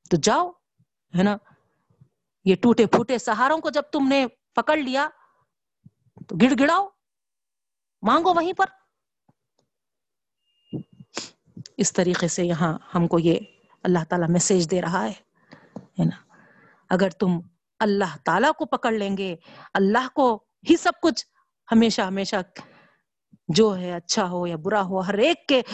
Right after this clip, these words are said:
اس میں اسی کو، ہے نا، تھام لو گے، تو پھر وہ سمیع اور وہ علیم، جو سننے والا ہے، وہ جاننے والا ہے، تم کو کوئی، ہے نا، دروں پہ، ہے نا، در در، ہے نا،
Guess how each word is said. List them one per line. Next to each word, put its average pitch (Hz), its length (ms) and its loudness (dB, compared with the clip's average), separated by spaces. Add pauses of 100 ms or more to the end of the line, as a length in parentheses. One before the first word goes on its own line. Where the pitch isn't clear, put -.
اس 240 160 2
میں 220 140 4 (120)
اسی 269 280 4
کو، 247 180 2 (320)
ہے 190 60 -10
نا، 190 120 -6 (680)
تھام 202 260 0
لو 190 140 -2
گے، 240 200 0 (360)
تو - 80 -4
پھر 240 340 0 (400)
وہ 180 280 6
سمیع 190 540 0
اور 175 100 2
وہ 175 180 2 (180)
علیم، 262 340 4 (260)
جو 190 120 2
سننے 254 340 4
والا 175 300 0
ہے، 180 40 -2
وہ 175 100 0
جاننے 175 360 -2
والا 170 300 -8
ہے، 247 180 0 (320)
تم 180 140 0
کو - 100 -2
کوئی، 262 440 2 (260)
ہے 180 60 2
نا، 175 180 0 (2250)
دروں 208 260 4
پہ، 202 220 -4
ہے 170 100 -8
نا، 175 220 -4 (380)
در 185 220 -2
در، 180 240 -4
ہے 175 80 -12
نا، 170 100 -12